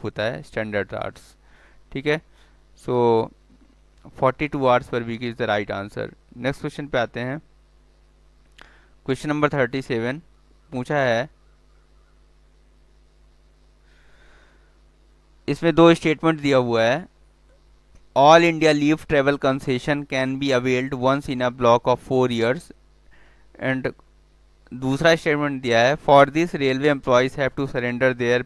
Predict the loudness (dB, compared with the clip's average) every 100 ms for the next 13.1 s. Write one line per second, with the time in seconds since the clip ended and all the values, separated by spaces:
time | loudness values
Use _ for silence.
0 | -6 -6 -4 -4 -4 -2 -4 -2 -10 -4
1 | -4 0 -2 -2 -6 -12 -14 _ _ _
2 | _ _ _ _ _ _ _ _ _ _
3 | _ _ _ _ -20 -20 -20 -12 -8 0
4 | 2 4 2 2 -4 -2 -4 0 0 0
5 | -4 -6 -4 -4 -4 -6 -6 _ _ _
6 | _ -8 0 0 0 -4 -2 0 0 -2
7 | -6 -4 -2 -2 -4 -6 -8 -6 -6 -6
8 | -12 _ -14 -2 0 0 -2 -14 -4 -2
9 | -2 -6 -10 -4 -2 -2 -4 -10 -10 _
10 | -20 _ _ _ -20 -20 _ -10 -4 -2
11 | -2 -6 -12 -2 4 4 4 0 -2 -6
12 | -8 -6 -8 -10 -10 -10 -8 -8 -6 -8